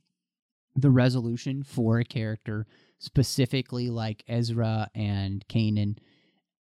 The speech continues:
Uh, and I'd hon-, I honestly, I, I feel like I wanna see Ahsoka.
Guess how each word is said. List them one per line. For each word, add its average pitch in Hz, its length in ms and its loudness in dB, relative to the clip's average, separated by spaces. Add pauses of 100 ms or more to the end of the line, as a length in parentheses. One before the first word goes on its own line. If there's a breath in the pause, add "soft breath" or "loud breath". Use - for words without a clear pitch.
(160)
Uh, 117 600 2
and 160 500 2 (1900)
I'd 185 300 -8
hon-, 190 300 -8
I 165 140 -4
honestly, 208 640 -4 (100)
I, 131 200 -10
I 170 180 -2
feel 190 260 -2
like 175 280 -2 (240)
I 147 180 -4
wanna 196 240 -4
see - 160 -4
Ahsoka. 151 520 -4